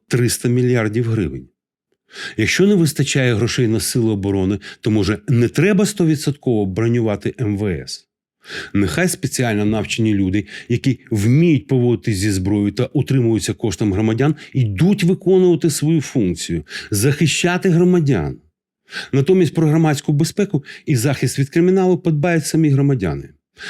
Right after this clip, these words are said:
які з наданням права на носіння зброї самозахисту з легкістю впораються з цією задачею. Я певен, що за умови ухвалення адекватного закону про зброю питання захисту громадян від злочинності можна взагалі зняти з порядку денного.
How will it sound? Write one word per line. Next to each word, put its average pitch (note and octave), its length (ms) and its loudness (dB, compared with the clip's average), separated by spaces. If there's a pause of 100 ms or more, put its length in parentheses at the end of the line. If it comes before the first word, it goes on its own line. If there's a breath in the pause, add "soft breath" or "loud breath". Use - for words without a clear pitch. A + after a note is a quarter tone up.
(120)
які C3+ 280 2
з G#2+ 80 0
наданням C#3+ 400 2
права B2+ 440 -2
на A#2+ 180 2
носіння A#2 480 0
зброї A2+ 260 0
самозахисту D3 800 -2
з G2 180 -4
легкістю G#2+ 540 -4
впораються D3+ 560 -2
з - 160 -10
цією A2 320 0
задачею. F2+ 600 -6 (1000 loud breath)
Я D#3+ 140 4
певен, D3 300 2
що C#3 180 0
за B2 100 2
умови D3 320 4
ухвалення B2+ 600 0
адекватного B2 580 -2
закону A2+ 420 -2
про B2+ 180 0
зброю D3 420 2 (240 loud breath)
питання B2+ 480 0
захисту G#2+ 580 -2
громадян A2+ 480 0
від A2 180 -2
злочинності C3 720 0
можна C3+ 460 2
взагалі B2+ 580 0
зняти A#2+ 440 -2
з - 80 -6
порядку F#2+ 540 -4
денного. D2+ 520 -6